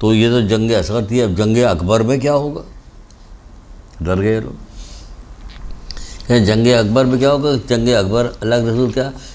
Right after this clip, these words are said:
कि अपने नफ्स के ख़िलाफ़ जिहाद करना, जंग अकबर।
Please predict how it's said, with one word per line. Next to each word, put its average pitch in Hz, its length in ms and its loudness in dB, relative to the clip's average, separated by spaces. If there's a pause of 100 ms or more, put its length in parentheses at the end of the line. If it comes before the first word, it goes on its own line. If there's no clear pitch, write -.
कि 123 60 2
अपने 120 260 2
नफ्स 107 300 0
के 117 180 0
ख़िलाफ़ 101 380 0
जिहाद 87 500 -2
करना, 101 240 -4
जंग 90 280 -4
अकबर। 73 380 -6